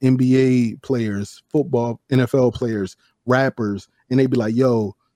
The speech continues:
um, Ronnie just called me about two K. He about to send me the game," type shit. He's, he's still that point person.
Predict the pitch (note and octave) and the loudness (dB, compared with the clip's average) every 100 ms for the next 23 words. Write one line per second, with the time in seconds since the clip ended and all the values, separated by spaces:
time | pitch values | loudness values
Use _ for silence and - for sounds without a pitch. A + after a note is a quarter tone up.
0 | _ _ - A#2+ A2 C3 C#3+ B2+ B2+ - | _ _ -4 -2 0 2 2 2 0 0
1 | C#3 B2+ B2+ A#2+ A2+ - B2 A#2+ A2+ - | 2 2 2 2 0 -2 -2 0 0 -2
2 | - C3+ C3 C#3 A#2 C3 B2+ A2 - C3 | -2 0 0 0 0 0 0 -2 -2 0
3 | A#2+ A2+ C3 C3 B2 A#2+ A2+ - - - | 0 0 0 -2 -2 -4 -6 -12 -18 -20
4 | _ C#3 D3 B2+ - A2+ B2+ C3 - C3 | _ -2 0 -2 -8 -4 -2 -2 0 0
5 | B2 A#2 G#2+ D3+ C3+ - A2+ F2+ - E2+ | 2 -2 -2 -2 -4 -4 -8 -8 -14 -20